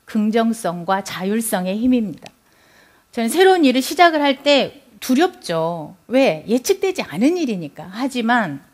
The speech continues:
누군가에게, 그때는 이제는 제가 좀 커서 누군가에게 도움을 요청할 수도 있는 저 스스로가 힘을 갖게 됐고, 마음의 힘을, 그리고, 어, 내가 하는 일은 잘 할 수 있을 거라는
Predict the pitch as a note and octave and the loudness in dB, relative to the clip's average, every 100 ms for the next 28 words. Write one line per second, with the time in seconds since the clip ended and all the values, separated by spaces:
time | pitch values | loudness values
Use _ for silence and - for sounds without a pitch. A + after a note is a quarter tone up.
0 | _ _ _ - G#3+ C4 F4 F#4 F4+ C#4+ | _ _ _ -4 0 2 2 0 2 4
1 | B3+ A#3 B3 A#3+ C4 - F#4 C#4 G3 F3+ | 6 4 0 -2 2 4 6 4 2 -2
2 | E3 D#3+ G3 F#3+ E3+ E3+ - C4+ F#3+ F3 | -4 -6 -4 -2 -4 -8 -10 -6 -2 -2
3 | E3 F#3 A3 C#4+ C4 G#3+ F#3+ G3+ A3 A3 | -2 -2 2 4 6 4 0 0 2 4
4 | C#4+ D#4+ - _ G#3+ C4+ C#4 E4+ D#4 C#4+ | 2 -2 -12 _ -2 0 4 4 6 4
5 | C#4 A#3 F#3 F3+ F3+ G3+ C#4 F4+ - _ | 0 -4 -4 -4 -4 -2 -2 -4 -12 _
6 | _ - A3 G#3+ F4 F4 C#4+ G3+ A#3 E4 | _ -4 -2 0 -2 0 2 2 0 -2
7 | E4 C#4 F#3+ E3+ - C4+ G#3+ D#3+ - G3 | -4 -4 -8 -8 0 0 0 -4 -2 -4
8 | D#3 F3+ A3 G#3 A3+ C4 G#3+ F#3 B3 D4+ | -2 -2 0 -2 0 0 0 -2 -6 -10
9 | - - G#3+ A3 E4 F#4+ - - - - | -10 -6 -4 -2 -2 -4 -8 -20 -20 -20
10 | _ - F#3 F3+ B3+ D4 D#4+ D#4 F4 E4+ | _ -8 -6 4 6 8 6 4 0 2
11 | D4+ A3 G3 A3+ F3+ - - C4 A#3+ E4+ | 0 0 0 -2 -2 -6 -2 -2 0 -2
12 | E4 C#4+ G#3+ - G#3 G3 F3+ E3+ G#3 C#4 | -2 -4 -4 -4 -4 -2 -2 -2 0 -2